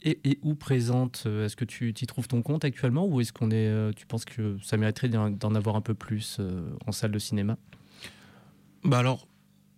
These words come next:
Speaker 2: bon, techniquement, si on, si on prend, euh, comment dire, un peu de recul, parce que toi comme moi, nous vieillissons,
Speaker 1: Eh ben oui.
Speaker 2: euh, je, je, je trouve que par rapport au reste du monde,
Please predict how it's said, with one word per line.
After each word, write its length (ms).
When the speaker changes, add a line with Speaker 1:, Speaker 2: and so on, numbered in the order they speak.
Speaker 2:
bon, 80
techniquement, 840
si 380
on, 240
si 180
on 140
prend, 420
euh, 260
comment 140
dire, 180
un 120
peu 160
de 60
recul, 360
parce 220
que 100
toi 140
comme 180
moi, 220
nous 120
vieillissons, 600
Speaker 1:
Eh 80
ben 140
oui. 180
Speaker 2:
euh, 540
je, 180
je, 340
je 120
trouve 280
que 160
par 160
rapport 320
au 80
reste 220
du 100
monde, 300